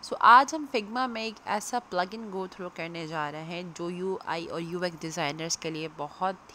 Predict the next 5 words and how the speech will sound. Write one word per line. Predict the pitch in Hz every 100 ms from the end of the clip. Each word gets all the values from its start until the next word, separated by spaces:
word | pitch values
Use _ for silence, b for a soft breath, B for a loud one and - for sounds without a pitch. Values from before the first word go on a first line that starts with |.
| -
ही | 175
ज़्यादा, | 156 151 139 147 165 180 - B B B B B
अ, | 160 170 -
effective | - 147 - 139
है। | 135